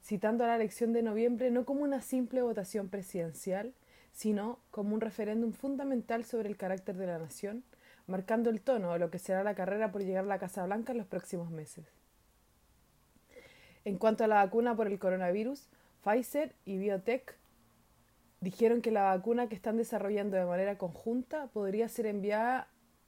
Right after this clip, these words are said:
a revisión regulatoria a principios de octubre, luego de publicar información adicional de un estudio de fase inicial.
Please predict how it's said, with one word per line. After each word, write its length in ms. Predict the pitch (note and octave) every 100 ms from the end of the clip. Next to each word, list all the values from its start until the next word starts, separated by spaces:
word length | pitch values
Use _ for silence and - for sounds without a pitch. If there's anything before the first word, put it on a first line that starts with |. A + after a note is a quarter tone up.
| _
a 60 | F#3+
revisión 460 | F#3 F#3 F3+ A3
regulatoria 640 | G#3+ A3 G3 F3+ G#3+ B3 A3
a 80 | F#3+
principios 480 | G#3+ F#3 C4+ C#4+
de 60 | D4+
octubre, 440 | - G3+ E3+ E3 - _ - - - _
luego 340 | G3+ G#3+ A#3+
de 100 | A#3
publicar 440 | A3+ G3+ G3 G#3+ A3
información 580 | A3+ G#3+ G3 F#3 A3+
adicional 520 | G#3+ G#3 G3 F#3+ G3+ A3
de 60 |
un 100 | A3
estudio 340 | G3 - A3 G#3
de 100 | G3+
fase 320 | G3 F#3+ G3+
inicial. 400 | F#3+ F#3 -